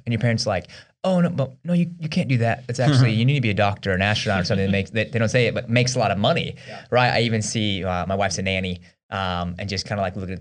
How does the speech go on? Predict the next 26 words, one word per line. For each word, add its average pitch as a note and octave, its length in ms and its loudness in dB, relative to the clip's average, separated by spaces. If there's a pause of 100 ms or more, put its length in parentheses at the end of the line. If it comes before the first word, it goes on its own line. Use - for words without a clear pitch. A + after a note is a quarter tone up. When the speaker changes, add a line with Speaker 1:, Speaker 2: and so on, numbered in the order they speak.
Speaker 1:
the - 60 -20
same G#2+ 160 -4
thing F#2 180 -4
with F#2+ 100 -4
those G#2+ 140 -2
kids. G2+ 220 -8
You G2+ 80 -2
always B2 160 0
want A#2+ 120 -6
something G#2 220 -8
better A#2+ 320 0
for B2 100 -4
your G#2 120 -2
kids. G2 340 -4
So A2 100 -8
you're A2 80 -4
like, G2+ 140 -4
"Oh D#3+ 160 -8
no, D#3+ 80 -2
you D#3 120 0
should D3+ 180 -6
do C3+ 100 -2
X, B2+ 220 -4
Y, B2+ 160 0
and A2+ 80 -2
Z." A2+ 320 -2